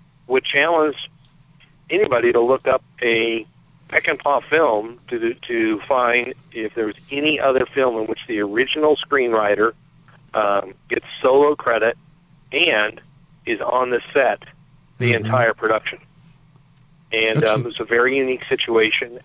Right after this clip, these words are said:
Speaker 1: And, um, Steve called my dad in on another anecdote similar to this that kind of defines the whole Shakespeare, um, the pressure of that, you know, the joke there, that he called him into his, um, trailer before they filmed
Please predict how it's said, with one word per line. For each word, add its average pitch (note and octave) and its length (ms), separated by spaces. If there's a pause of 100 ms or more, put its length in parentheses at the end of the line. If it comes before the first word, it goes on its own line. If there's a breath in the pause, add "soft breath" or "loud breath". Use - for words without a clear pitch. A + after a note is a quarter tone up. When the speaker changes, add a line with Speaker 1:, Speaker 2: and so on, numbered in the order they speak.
Speaker 1:
And, G#2+ 360
um, G#2 380 (760 loud breath)
Steve D#3+ 360 (140)
called C3 260
my A#2+ 160
dad A#2 320
in G#2+ 140
on G#2 180
another A2 320
anecdote A2 560 (140)
similar C3+ 280
to - 120
this G2 220
that A2 140
kind A2+ 140
of G#2+ 80
defines A2+ 460
the A2 80
whole G#2 160
Shakespeare, G#2+ 720 (560 loud breath)
um, G2+ 640 (420)
the - 100
pressure B2 480
of G2+ 100
that, F#2 220
you G#2 80
know, G2+ 120
the G2 120
joke A#2 380
there, F2+ 300 (400 soft breath)
that A#2 160
he C3 100
called B2+ 300
him A#2+ 120
into A2 360
his, G#2+ 400
um, G2+ 260
trailer A2 480 (580 soft breath)
before A#2 480
they A2 200
filmed A2 560